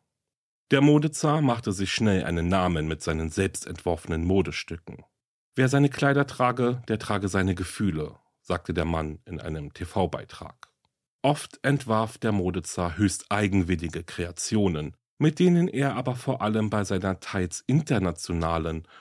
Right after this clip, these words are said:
und vor allem zahlungskräftigen Kundschaft punkten konnte. Arnold Schwarzenegger, Thomas Gottschalk, Roberto Blanco und Siegfried und Roy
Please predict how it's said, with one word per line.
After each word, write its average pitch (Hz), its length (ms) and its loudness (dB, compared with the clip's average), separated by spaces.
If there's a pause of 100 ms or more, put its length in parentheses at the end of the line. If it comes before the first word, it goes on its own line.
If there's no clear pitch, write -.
und 147 140 -2
vor - 160 -2
allem 123 240 0
zahlungskräftigen 90 1080 -2
Kundschaft - 600 -2
punkten 127 400 0
konnte. - 460 -14 (640)
Arnold 151 320 4
Schwarzenegger, 71 840 -2 (200)
Thomas 98 360 0
Gottschalk, - 640 -2 (120)
Roberto 117 400 2
Blanco 92 580 -2 (240)
und 156 180 6
Siegfried 165 380 0
und 143 140 4
Roy 90 320 2